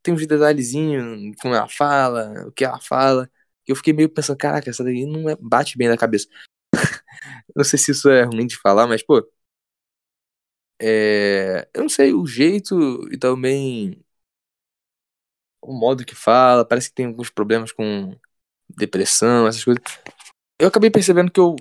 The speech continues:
realmente só atraio esse tipo de gente, eu tô, eu tô ferrado. Gente de cabelo colorido, é... falta de pai na vida, falta de uma figura paterna.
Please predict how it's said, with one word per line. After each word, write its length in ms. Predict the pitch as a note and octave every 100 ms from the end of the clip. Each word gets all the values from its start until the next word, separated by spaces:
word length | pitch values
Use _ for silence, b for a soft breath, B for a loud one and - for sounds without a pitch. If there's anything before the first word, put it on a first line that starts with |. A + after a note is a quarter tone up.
| -
realmente 340 | D#3+ D#3 D#3
só 140 | -
atraio 300 | C3+ - C#3
esse 140 | C#3+ -
tipo 160 | C#3 C3+
de 60 |
gente, 320 | A2 G#2 G2+
eu 80 | A2
tô, 400 | - A#2+ A#2 G2+ _ _ _
eu 100 | G2+
tô 100 | -
ferrado. 360 | - G#2 G#2 G2+ _ _ _ _ _ _ _ _ _ - - - _ _ _ _ -
Gente 200 | B2+ C3
de 60 | -
cabelo 320 | B2 C3 B2
colorido, 880 | B2+ A#2 A#2 F3+ F3 D3+ C#3+ A#2+ A2+ - B -
é... 560 | B2 A#2+ A#2 A2+ A2 A2 A2 B B - _ -
falta 220 | A2 A#2
de 100 | A2
pai 240 | - B2
na 120 | A#2 G#2+
vida, 520 | A2 D3+ C3+ A2 G2+
falta 200 | - G#2+
de 20 | G#2+
uma 100 | G#2+
figura 260 | - A2+
paterna. 520 | - G#2+ B2+ C3+ C3+